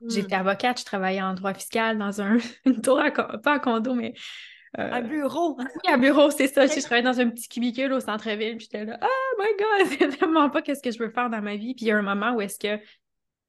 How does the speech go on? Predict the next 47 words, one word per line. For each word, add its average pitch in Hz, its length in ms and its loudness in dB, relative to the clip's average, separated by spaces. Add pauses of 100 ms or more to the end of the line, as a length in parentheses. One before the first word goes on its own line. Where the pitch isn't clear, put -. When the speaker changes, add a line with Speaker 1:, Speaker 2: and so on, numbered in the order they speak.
(160)
Speaker 2:
j'en 202 240 0
pouvais 202 340 0
plus, 262 220 -8
puis - 100 -18
c'était - 240 -2
non, 208 280 -2
puis - 80 -8
c'était 196 180 -8
terminé. 196 560 -6 (920)
Mais 214 220 0
j'ai 214 100 0
envie 220 220 2
de 302 100 2
revenir 233 420 0
à 254 80 0
ce - 160 -10
moment-là 196 320 -4
un 233 120 -2
peu 294 220 -6
pour 214 280 0 (320)
toutes 269 180 -2
les 226 100 0
femmes, 269 260 2
justement, 233 440 -2
qui, - 160 -16
peu 262 120 0
importe 262 380 -2
à 208 100 -2
quel 196 220 -6
point 247 120 -4
elles 254 60 -2
sont 247 120 -10
rendues 196 260 -6
dans 214 120 -6
leur 196 180 -8
vie, 262 180 -8
qu'elles, 208 280 -4
qu'elles 196 240 -4
veulent 202 180 -2
faire - 280 -4
un 196 120 -6
gros 226 240 -6
changement 208 420 -4
majeur 202 420 -2
ou 196 80 -4
qu'elles 185 200 -6
disent, « 208 340 -6